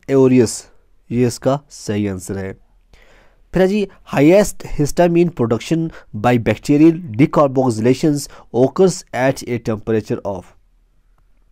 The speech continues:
यहाँ ऑप्शन नीचे दिए गए हैं, तो जो इसका सही आंसर वो है थर्टी सेवन डिग्री सेल्सियस, थर्टी सेवन डिग्री सेल्सियस।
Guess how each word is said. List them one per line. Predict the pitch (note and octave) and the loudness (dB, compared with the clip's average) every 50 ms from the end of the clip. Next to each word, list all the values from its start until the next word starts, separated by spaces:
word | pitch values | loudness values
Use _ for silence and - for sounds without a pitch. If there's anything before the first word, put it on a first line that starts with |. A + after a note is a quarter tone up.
| _ _ _ _ _ - - - - - - _ - | _ _ _ _ _ -20 -20 -20 -20 -20 -20 _ -8
यहाँ | A2 A2 G#2+ - C3+ C3+ - - - | -6 -6 -2 0 0 0 0 -2 -6
ऑप्शन | A#2 A2+ - - A#2 | -8 -8 -6 -6 -4
नीचे | A2+ A2 - A#2 F#2+ | -4 -4 -4 -4 -6
दिए | - G#2 A2 A2+ | -2 -2 -2 0
गए | A2+ A#2+ | 0 -2
हैं, | A#2+ B2 C3 C3+ C#3+ - - - - - | -2 -2 -4 -6 -6 -10 -16 -20 -16 -6
तो | - B2 | -4 -2
जो | B2 | -2
इसका | B2 A#2+ - C#3 | -2 -2 -4 -6
सही | B2+ - - A#2+ B2+ C#3 C#3 | -6 -6 -6 -2 0 2 2
आंसर | C3 B2 - C3+ | 2 0 0 -2
वो | B2+ B2 | 0 0
है | B2+ B2+ C#3 - - - - - - | 0 0 -2 -4 -10 -20 -20 -10 -10
थर्टी | B2 - - C3 | -10 -6 -6 -6
सेवन | - - - A#2+ A2+ A2+ A2+ | -6 -4 -4 -2 -2 -2 -2
डिग्री | G#2 G#2 G#2 G#2+ A#2 | -2 -2 -2 -4 -4
सेल्सियस, | A2+ - - F#2+ F2+ - - G2 G2 - - - _ _ _ _ _ - - | -6 -8 -12 -12 -12 -12 -14 -16 -16 -16 -20 -20 _ _ _ _ _ -10 -6
थर्टी | B2+ B2 A#2+ D3 C3 | -6 -4 -4 -4 -6
सेवन | - - C3+ B2 B2+ C3+ C3+ | -4 -2 -2 -2 0 0 0
डिग्री | A#2+ A#2 A2 A#2+ D3 D#3+ | 0 0 0 0 -2 -2
सेल्सियस। | - - G#2 G2 F#2 - - G2 F#2 - - - | -4 -6 -10 -10 -10 -12 -12 -12 -12 -12 -14 -18